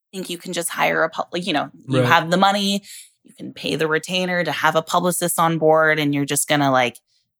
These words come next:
Speaker 1: get press. But it's not like that, you know?
Speaker 2: Right.
Speaker 1: It's like, save your money and build yourself, you know,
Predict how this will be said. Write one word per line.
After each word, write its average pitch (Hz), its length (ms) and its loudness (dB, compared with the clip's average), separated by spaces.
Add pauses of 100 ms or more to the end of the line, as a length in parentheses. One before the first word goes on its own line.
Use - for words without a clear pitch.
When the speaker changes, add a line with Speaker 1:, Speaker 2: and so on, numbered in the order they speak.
(240)
Speaker 1:
get - 280 0
press. - 600 0 (340)
But 180 140 2
it's 170 200 -2
not 175 300 4
like 208 300 0
that, 123 340 2
you 185 140 -6
know? 170 200 2
Speaker 2:
Right. 135 120 6
Speaker 1:
It's 131 100 2
like, 165 200 2
save 214 500 0
your 196 160 2
money 202 560 0 (500)
and 170 320 2
build 190 320 2
yourself, 175 680 0 (180)
you 170 140 -4
know, 143 220 0